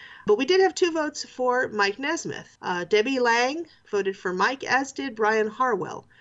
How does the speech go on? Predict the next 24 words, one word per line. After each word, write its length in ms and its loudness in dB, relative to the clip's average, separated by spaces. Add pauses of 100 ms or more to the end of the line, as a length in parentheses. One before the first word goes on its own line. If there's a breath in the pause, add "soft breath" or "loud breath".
(220 soft breath)
who 160 -4
said, 420 2 (500 soft breath)
"Because 480 -2
Mike 320 0
was 180 2
the 100 0
one 220 -2
who 160 -4
found 360 0
out 180 4
about 280 0
the 80 -4
fights 340 -2
being 260 2
fixed, 480 -8 (200)
thus 240 -6
enabling 460 2
the 60 2
Monkees 400 -2
to 100 -10
save 340 -4
Davy 400 0
from 340 -6
himself." 760 -6